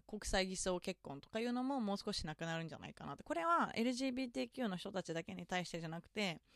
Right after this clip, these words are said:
結婚という制度そのものをもう少し日本で厳しくすればいいんじゃないかっていうのがも-、あれでした。で、あと、少子化に対して。これはすごい面白くていい意見だったと思うんですけど、まず、なぜ同性愛者は子供を望んでないと勝手に決めつけているのか。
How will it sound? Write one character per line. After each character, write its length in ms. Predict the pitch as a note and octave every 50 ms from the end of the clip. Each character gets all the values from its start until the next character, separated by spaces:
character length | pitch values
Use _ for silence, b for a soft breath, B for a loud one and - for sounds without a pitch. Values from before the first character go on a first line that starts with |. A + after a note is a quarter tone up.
| b b b b b b b b b b _
結 180 | - A#3+ - _
婚 240 | - C4+ C4+ C4+ C4 _ _ - - - _ _
と 120 | B3+ C4
い 120 | B3 A#3+ A#3+
う 60 | A#3+
制 220 | - - C4 A3
度 80 | F3+ D#3
そ 100 | - F#3+
の 140 | F#3+ G3 G3
も 100 | G3+ G3+
の 220 | G3 F3+ F3+ F3+
を 40 | E3+
も 140 | E3 E3+ F3
う 40 | E3+ -
少 120 | F#3 F#3
し 100 | - D3
日 80 | D3 D#3+
本 240 | E3 F3+ D#3+ D3+
で 120 | D#3 F3+ E3+
厳 220 | - - E3+ D#3+
し 100 | - -
く 100 | - D#3
す 120 | - - D3+
れ 80 | D3+
ば 80 | B2 B2+
い 40 | C3+
い 20 |
ん 60 | C#3+
じ 60 | C3+ C3+
ゃ 20 |
な 100 | B2+ C3+
い 60 | C3+
か 160 | C#3 - - D#2
っ 40 |
て 120 | - - -
い 60 | -
う 20 |
の 80 | - -
が 80 | - -
も-、 180 | - G2 - _ _ _
あ 60 | - -
れ 80 | -
で 140 | - - D3+
し 60 | -
た。 120 | - - - _ b b b b b b b b b b b b b b b -
で、 260 | - B3+ A#3+ A#3 -
あ 160 | - - G3 F#3
と、 520 | _ _ F3+ F3+ F3+ F3+ F3+ F3+ F3 - _ - _ _ - _ _ _ _ _ _ - _ -
少 160 | - C#4+ B3+
子 60 | B3
化 80 | - B3
に 100 | A#3 G#3+
対 160 | - G3 F#3
し 40 | -
て。 120 | - - _ _ _ _ b b b b b b
こ 100 | - -
れ 100 | A3 A#3+
は 80 | A#3 A3+
す 280 | - - - - G#3+ G#3+
ご 100 | A#3 A3+
い 40 |
面 140 | G3 F#3 F#3+
白 200 | F#3 - F3 E3
く 80 | - -
て 340 | - D3+ D#3 D3+ D3 C#3+ C3+
い 200 | C#3 E3 D#3+ D#3
い 20 |
意 40 | D#3 -
見 160 | D#3+ D#3 D#3
だ 80 | D3+
っ 20 | D#3
た 100 | - D3
と 120 | - D#3
思 100 | E3 E3
う 40 | D#3
ん 40 | -
で 80 | -
す 80 | D#3 -
け 120 | - D#3
ど、 220 | D3 D#3 D3+ C3 B2+
ま 200 | E3 B3 D4 D4
ず、 280 | A3+ F#3 F#3+ F#3+ E3+ D#3+
な 180 | G3 C#4+ F#4
ぜ 120 | D#4 A#3 F#3+
同 300 | F3+ F3 F#3+ F#3+ G3 G3
性 280 | - - G#3+ G#3 G3+
愛 200 | G3+ G3+ G3 F#3
者 180 | F3 - - D#3
は 200 | D#3 D#3+ E3 D#3
子 160 | _ - F#3
供 260 | F#3 F#3+ G3 F#3+ F#3+
を 20 | F#3+
望 300 | F#3+ F#3 F#3 F3 F#3+ F#3
ん 40 | F3+
で 100 | F3+ F3+
な 100 | F3+ E3
い 80 | D3+
と 100 | - - -
勝 140 | - F3 -
手 80 | - F3+
に 80 | F3+
決 100 | - -
め 100 | F#3 F#3
つ 120 | F3 - -
け 60 | F3+
て 100 | - E3+
い 40 | D#3+
る 80 | D#3 D#3
の 100 | D3+ -
か。 180 | - - -